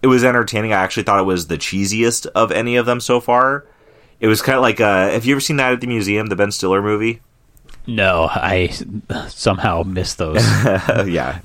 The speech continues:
Speaker 1: I
Speaker 2: <laughs> Oh, boy. Sorry, I missed it.
Speaker 1: Yeah.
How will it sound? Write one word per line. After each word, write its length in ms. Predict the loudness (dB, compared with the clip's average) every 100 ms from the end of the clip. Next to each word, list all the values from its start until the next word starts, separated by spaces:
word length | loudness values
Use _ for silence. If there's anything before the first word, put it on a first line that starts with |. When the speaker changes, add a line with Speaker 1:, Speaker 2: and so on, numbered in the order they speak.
| -8
Speaker 1:
I 400 | -4 0 2 2
Speaker 2:
<laughs> 40 |
Oh, 100 | 2
boy. 440 | 2 2 2 -2 -8
Sorry, 400 | 0 2 4 2
I 60 |
missed 260 | -2 -4 -6
it. 180 | -8 -10 -14 -2
Speaker 1:
Yeah. 300 | 0 0